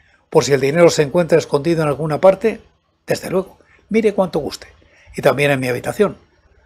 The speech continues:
aunque no es probable que Bárbara lo escondiera allí. El registro de Jack fue rápido, pero eficiente, y a los pocos minutos el saloncito no tenía secretos para él.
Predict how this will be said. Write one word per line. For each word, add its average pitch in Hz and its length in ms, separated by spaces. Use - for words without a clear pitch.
aunque 151 240
no 156 80
es 147 80
probable 151 440
que 165 100
Bárbara 156 340
lo 160 100
escondiera 123 560
allí. 151 240
El 170 80
registro 214 360
de 180 140
Jack 185 160
fue 165 220
rápido, 156 420
pero - 160
eficiente, 180 480
y 160 80
a - 20
los 156 140
pocos 190 360
minutos 185 480
el 151 120
saloncito 147 580
no 180 160
tenía 151 360
secretos 143 520
para - 300
él. - 80